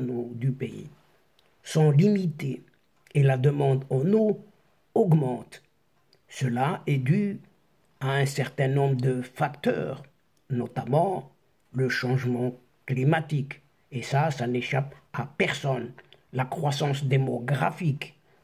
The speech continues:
et le développement économique, surtout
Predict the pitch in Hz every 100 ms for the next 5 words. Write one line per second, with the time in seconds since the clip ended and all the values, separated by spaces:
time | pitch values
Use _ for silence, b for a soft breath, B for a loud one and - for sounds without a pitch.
0 | - 147 170 165 151 143 143 135 135 131
1 | 135 139 - - _ _ - 151 143 131
2 | 127 127 127 - - _ _ _ - -
3 | 147 - 147 127